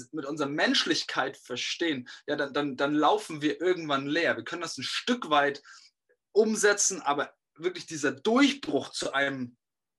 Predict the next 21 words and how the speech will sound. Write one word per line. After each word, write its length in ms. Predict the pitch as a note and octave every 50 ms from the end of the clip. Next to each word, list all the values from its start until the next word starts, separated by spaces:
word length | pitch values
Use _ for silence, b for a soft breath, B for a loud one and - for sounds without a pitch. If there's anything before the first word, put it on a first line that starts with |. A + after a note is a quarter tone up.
| - - - -
zu 160 | - - C3 -
einem 240 | B2+ C#3 C3+ C3+ C3
Leben 460 | C3 C3+ D#3 F#3+ G#3+ G3+ F3 D#3+ C#3
in 280 | A#2+ C#3+ D3+ D#3 C#3 C#3+
wirklicher 680 | G#3 B3 - - F3 D3+ - D#3 C3+ C3 - - -
Heiligung, 760 | A3 A#3 C#4 B3 G#3 E3+ D3 B2+ A#2+ B2+ G#2+ G2 F#2 E2+ - _ B B B B B B B
ja, 220 | - B2+ C3 - b b b -
der 120 | D#3 D3+
ist 180 | E3+ E3 - -
genauso 480 | F3 D#3+ E3+ G3 A3+ A#3+ - E3+ -
auch 240 | - C3+ C#3 C3+ -
im 220 | - B2+ B2+ B2
Kreuz, 560 | - - - D3 C#3+ C#3 - - - - - -
der 100 | C3+ C3+
ist 180 | C3+ - -
genauso 380 | - D3 C#3+ D#3 E3+ D#3 D3+ -
auch 160 | C3+ C3+ -
im 140 | C3 B2 B2
Kreuz 500 | - - - C3 C3 B2+ A#2+ - - -
zu 140 | - - A#2+
finden. 440 | - - A#2+ A#2 - - D#3 -